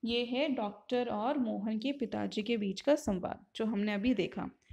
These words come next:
तो बच्चों, यही था आज की वर्कशीट। आशा करती हूँ वर्कशीट आपको समझ आ गई होगी, आंसर्स आपको समझ आ गए होंगे, आप लिख सकते हैं।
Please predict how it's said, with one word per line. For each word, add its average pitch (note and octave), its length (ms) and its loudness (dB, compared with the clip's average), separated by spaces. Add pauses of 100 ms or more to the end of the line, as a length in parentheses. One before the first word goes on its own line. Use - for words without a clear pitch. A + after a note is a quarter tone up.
(420)
तो A3 300 2
बच्चों, A3 320 0
यही B3 340 2
था B3+ 180 -4
आज C4 400 0
की B3 120 -2
वर्कशीट। A3+ 600 -2
आशा A3+ 280 0
करती A#3 260 -2
हूँ A#3+ 80 -2
वर्कशीट G#3+ 340 -2
आपको G#3+ 260 -2
समझ G#3+ 340 -2
आ G#3+ 120 2
गई G#3+ 180 0
होगी, A3 420 -2 (300)
आंसर्स G#3+ 400 2
आपको A3+ 260 2
समझ A3 340 0
आ A3+ 100 4
गए A3+ 120 0
होंगे, A#3 140 -2
आप B3+ 140 -2
लिख G#3 140 0
सकते A3 300 -4
हैं। A#3 320 0